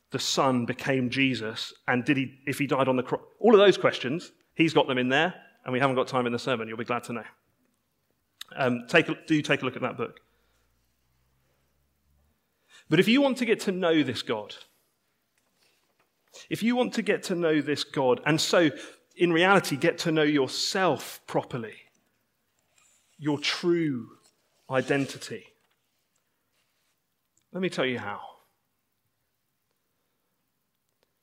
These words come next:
There was a righteous man who walked around that promised land, the one that was meant to be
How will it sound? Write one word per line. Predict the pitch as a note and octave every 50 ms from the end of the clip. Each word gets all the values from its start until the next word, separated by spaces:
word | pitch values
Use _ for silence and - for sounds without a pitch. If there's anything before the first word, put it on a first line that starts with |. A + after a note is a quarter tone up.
| _ _ _ _ _ _ _ _ _ _ -
There | - E3
was | G3 F#3
a | G3
righteous | F3+ F#3 F#3+ F#3+ F#3 - - - - D#3+ -
man | D#3+ C#3+ B2+ B2 A2+ G#2+ - _ _ _ _ _ _ _ _ _ _ _ _ _ _ _ _ _ _ _ _ _ _ _ _ _ _ _ _
who | - D#3+ D3
walked | D#3 F3 F3 C3 - F3+
around | E3 D#3 D3+ D3 C#3+ C#3 C3+ C3 A#2+
that | C3+ C3+ - - -
promised | - D3+ C#3 C3 B2+ - -
land, | C#3+ C3+ C3 B2+ B2 B2 B2
the | B2 C3
one | C3+ D3 C#3+ C#3+
that | C#3+ C3
was | A#2+ B2+ A#2+
meant | D3 C#3+ C#3 A#2+ -
to | C#3+
be | B2 B2+ A#2+